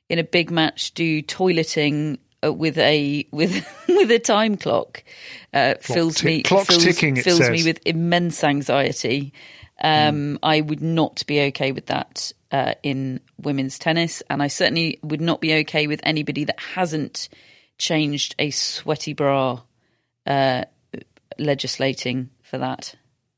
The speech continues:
Speaker 2: Hmm. Yes, quite right. Okay, well, we'll watch with interest over the next, uh, week and see how that all unfolds. The, uh, the W T A finals draw takes place tonight.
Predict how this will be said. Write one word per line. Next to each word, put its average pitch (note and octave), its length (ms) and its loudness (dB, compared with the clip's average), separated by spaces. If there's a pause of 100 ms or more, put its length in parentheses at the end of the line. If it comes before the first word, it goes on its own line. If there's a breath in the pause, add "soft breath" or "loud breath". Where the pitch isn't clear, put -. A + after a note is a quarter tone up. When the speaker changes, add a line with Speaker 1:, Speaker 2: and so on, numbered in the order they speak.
(420)
Speaker 2:
Hmm. A#2+ 200 -8 (920)
Yes, G#2+ 280 -12
quite B2 220 -14
right. A2+ 340 -16 (540)
Okay, C#3 220 2
well, C3 160 2
we'll C#3 140 2
watch C#3+ 240 -4
with C3+ 100 0
interest B2 460 -4
over A#2 140 -4
the A2+ 80 -8
next, - 360 -8
uh, A2+ 200 -6
week A#2+ 260 -10
and B2 140 -10
see A#2+ 220 -4
how A#2+ 220 -8
that A#2 120 -6
all A2+ 320 -6
unfolds. B2+ 580 -4
The, D3+ 180 4
uh, D3+ 120 4
the D3 80 -4
W E3+ 240 2
T E3+ 140 0
A C#3+ 120 4
finals C#3 520 -2
draw B2+ 580 4
takes - 380 -4
place B2+ 360 -4
tonight. A#2+ 720 -6